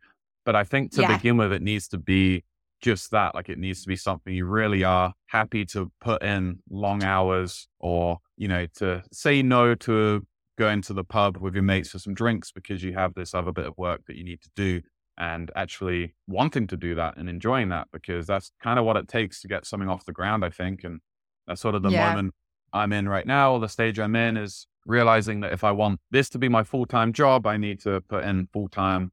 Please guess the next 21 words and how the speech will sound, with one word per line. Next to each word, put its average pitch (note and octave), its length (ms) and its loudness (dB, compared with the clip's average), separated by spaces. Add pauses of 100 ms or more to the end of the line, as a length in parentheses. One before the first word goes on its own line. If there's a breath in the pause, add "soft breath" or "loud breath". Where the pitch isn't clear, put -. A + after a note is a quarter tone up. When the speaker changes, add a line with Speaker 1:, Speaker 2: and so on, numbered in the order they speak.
(100)
Speaker 1:
amount F#2 340 -4
of F2 80 -4
effort, F2 380 -2 (160)
and E2+ 160 -8
then E2 180 -8
eventually E2+ 460 -8
it C#2+ 100 -6
will E2 180 -8
become F2+ 340 -6
that D#2 180 -8
way. E2+ 240 -6
So D2+ 260 -8 (400)
having F#2 360 -6
to E2 260 -4
look F#2 200 -10
at - 100 -18
things E2 320 -14
that F#2 220 -4
way E2+ 180 -6
and E2 100 -6
realize E2+ 500 -2